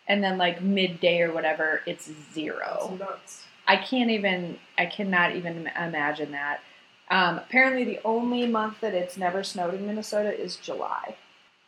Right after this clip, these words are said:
Speaker 1: Yeah, that's pretty crazy. And, um, I don't get it. I don't get why we live here. I don't get why humans live here.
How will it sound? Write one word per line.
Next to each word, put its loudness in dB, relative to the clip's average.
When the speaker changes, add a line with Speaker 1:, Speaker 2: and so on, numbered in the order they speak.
Speaker 1:
Yeah, 4
that's 2
pretty -6
crazy. 0
And, 0
um, 0
I 2
don't 0
get -2
it. 2
I -4
don't -2
get -2
why 2
we 0
live -2
here. 0
I -8
don't -8
get -8
why -2
humans -4
live 0
here. 2